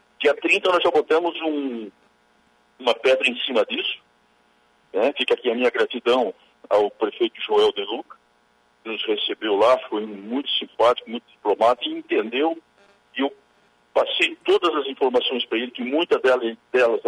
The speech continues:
ele não sabia, né? Levei também, junto comigo, o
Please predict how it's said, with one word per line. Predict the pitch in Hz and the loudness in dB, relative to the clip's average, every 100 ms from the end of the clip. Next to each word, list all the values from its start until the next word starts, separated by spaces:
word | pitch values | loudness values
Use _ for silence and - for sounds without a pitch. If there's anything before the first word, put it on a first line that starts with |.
| 113 117 | 0 0
ele | 117 123 | -4 0
não | 135 180 | 0 2
sabia, | 135 - 285 - _ _ _ _ _ _ _ _ - | 0 0 -4 -8 _ _ _ _ _ _ _ _ -6
né? | 110 185 - - | -2 -2 -6 -6
Levei | 123 123 135 | -4 -2 0
também, | 127 127 123 110 - _ _ _ _ _ | 0 2 0 -2 -8 _ _ _ _ _
junto | - 131 - | -6 -6 -6
comigo, | 131 131 127 110 110 | -6 -6 -6 -10 -10
o | 117 113 107 101 95 | -8 -6 -6 -6 -10